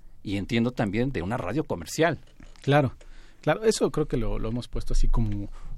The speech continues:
Speaker 2: un toque de, de, de piedra, digamos, ¿no?
Speaker 1: Así
Speaker 2: Entre,
Speaker 1: es.
Speaker 2: es una diferencia sustancial entre un medio, eh, mainstream, comercial, digamos, ¿no? Cuyo objetivo es ese, ¿no? Vender, eh, bueno,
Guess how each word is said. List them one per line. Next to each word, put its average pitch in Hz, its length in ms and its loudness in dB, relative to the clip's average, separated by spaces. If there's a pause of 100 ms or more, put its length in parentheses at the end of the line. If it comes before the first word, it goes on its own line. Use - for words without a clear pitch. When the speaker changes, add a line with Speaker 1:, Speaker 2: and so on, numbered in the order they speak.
Speaker 2:
un 135 100 0
toque 151 220 4
de, 110 280 -2
de, 107 340 -6
de 110 120 -10
piedra, 113 360 2
digamos, 101 380 -6
¿no? 151 180 -2
Speaker 1:
Así 131 80 -4
Speaker 2:
Entre, - 320 -10
Speaker 1:
es. - 60 -8
Speaker 2:
es - 100 -6
una 160 120 0
diferencia 131 800 0 (280)
sustancial 143 840 2 (420)
entre 123 640 4
un 165 160 12
medio, 143 720 8 (480)
eh, 107 340 -6
mainstream, 196 540 2
comercial, 151 600 2 (100)
digamos, 120 380 -4
¿no? 180 200 -2 (240)
Cuyo 110 280 -6
objetivo 170 420 -2
es 180 140 -2
ese, 214 180 0
¿no? 147 160 2
Vender, 151 600 4
eh, 113 360 -6 (120)
bueno, 226 200 -4